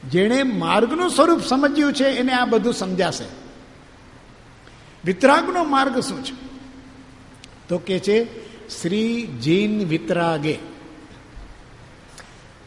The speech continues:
કૃપાળુ દેવ તો જ્યારે જ્યારે કંઈ પણ આધાર આપે ત્યારે કોનો આપે?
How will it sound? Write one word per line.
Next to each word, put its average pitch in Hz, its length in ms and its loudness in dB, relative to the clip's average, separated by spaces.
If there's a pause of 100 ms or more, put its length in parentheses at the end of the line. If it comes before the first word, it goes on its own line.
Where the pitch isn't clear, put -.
કૃપાળુ 226 360 -2
દેવ 247 220 2
તો 247 180 -2
જ્યારે 196 380 -2
જ્યારે 208 260 -2
કંઈ 185 260 -4
પણ 196 220 -6
આધાર 160 380 0
આપે 180 240 -4
ત્યારે 180 200 -2
કોનો 170 260 -4
આપે? 170 260 -6